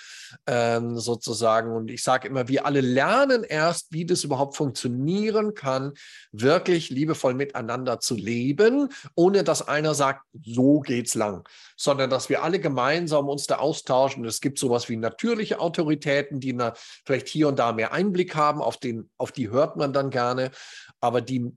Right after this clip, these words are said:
deswegen nicht bestimmen dürfen, wohin unser Leben geht. Es ist wie so ein großes Experiment, ja. Und, äh,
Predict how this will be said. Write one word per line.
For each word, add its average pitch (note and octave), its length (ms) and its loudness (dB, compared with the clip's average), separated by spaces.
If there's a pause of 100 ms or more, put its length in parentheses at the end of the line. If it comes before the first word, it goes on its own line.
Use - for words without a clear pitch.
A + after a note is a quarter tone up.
(260)
deswegen D3+ 300 2
nicht D3+ 160 2
bestimmen C#3 320 2
dürfen, B2+ 280 2
wohin B2 220 -2
unser A#2+ 200 -6
Leben A#2+ 320 -4
geht. E2 260 -10 (460)
Es F3 160 2
ist G3+ 180 -2
wie A3+ 80 2
so G#3+ 140 6
ein F3+ 100 4
großes G3+ 380 2
Experiment, E3+ 800 -4
ja. A#2 220 -2 (340)
Und, E3 320 0
äh, C#3+ 240 6